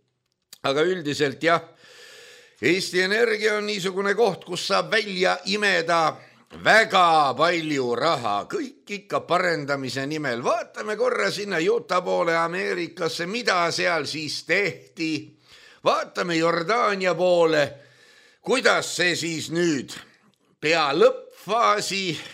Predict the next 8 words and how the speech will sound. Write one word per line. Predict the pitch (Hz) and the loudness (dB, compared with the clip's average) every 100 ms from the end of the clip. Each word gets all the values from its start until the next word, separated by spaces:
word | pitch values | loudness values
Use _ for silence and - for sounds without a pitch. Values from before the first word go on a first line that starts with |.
| - - _ _ _ | -20 -20 _ _ _
sattus | - 185 202 - _ 196 180 143 | -8 -4 -4 -6 _ -6 -4 -6
või | 165 180 175 160 - _ _ _ _ | -6 -4 -6 -8 -12 _ _ _ _
juhiti | 117 214 190 190 - _ 180 170 - - | 0 0 0 -4 -8 _ -4 -2 -6 -2
geniaalselt, | 160 175 165 170 185 180 170 165 147 175 - 120 | -2 0 0 2 2 2 2 0 0 -2 -2 0
vägevalt, | 196 165 180 180 170 190 - | 0 2 2 2 2 -2 0
arenevalt. | 175 226 202 202 202 190 202 185 180 - - - - | 2 2 2 0 0 0 0 2 0 -4 -18 -20 -8
"Meie | 175 262 277 269 262 254 247 240 | 2 4 4 0 0 4 4 4
teeme," | 208 180 247 247 240 226 202 202 185 170 151 127 98 80 | 2 4 6 6 4 2 2 2 2 0 0 0 -4 -6